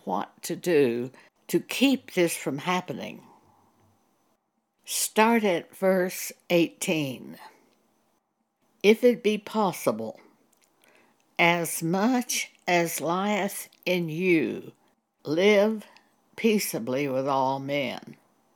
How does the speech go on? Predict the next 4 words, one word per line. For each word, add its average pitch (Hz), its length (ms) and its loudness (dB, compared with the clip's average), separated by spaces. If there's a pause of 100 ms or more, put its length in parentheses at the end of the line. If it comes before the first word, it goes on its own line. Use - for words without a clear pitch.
(1800)
As 185 280 -2
much 269 460 0
as 190 320 -2 (480)
lieth 202 680 -2